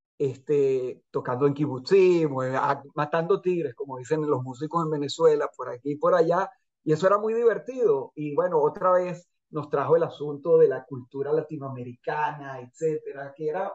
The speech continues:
gran parte de nosotros, y nos divertimos mucho, y bueno, quedó de alguna manera como otra parte de lo que hacíamos. Yo también cantaba en un coro, y, pero bueno, cuando ya empecé con la familia y el doctorado,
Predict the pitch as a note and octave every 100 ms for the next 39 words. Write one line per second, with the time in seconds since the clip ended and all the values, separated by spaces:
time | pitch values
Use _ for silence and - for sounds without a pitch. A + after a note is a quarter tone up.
0 | - D#3+ E3 E3+ E3+ F#3 G3 F#3 - G3
1 | - F3+ G3 - _ _ _ _ - D#3+
2 | D#3 D3+ D#3+ D3 - D#3 E3+ E3 C#3+ C3
3 | E3+ F#3+ D#3 D3+ G#3+ - C#3 C3+ C3 C#3
4 | D#3+ D#3 D3+ D3+ D#3 C3+ C3 C3+ C#3 C#3
5 | - D3 B2 B2+ C#3+ C#3 C3 B2 A#2+ C#3
6 | C#3 C3+ B2 A#2 - - G3 C3+ A#2+ A2+
7 | A#2+ C#3+ C#3+ C#3 - _ _ - B2 B2
8 | A#2+ B2+ B2 B2 G3+ G3+ F#3+ D#3+ C#3+ B2
9 | B2 - _ _ _ _ F3+ F#3 G3+ F#3+
10 | D3+ E3 D#3+ D#3+ F3 G3 G3 F3 E3 F#3
11 | F#3 F3+ D3 D#3+ E3+ D#3+ C#3+ C#3+ C#3 D3
12 | - C#3 C#3+ D3+ D#3 D#3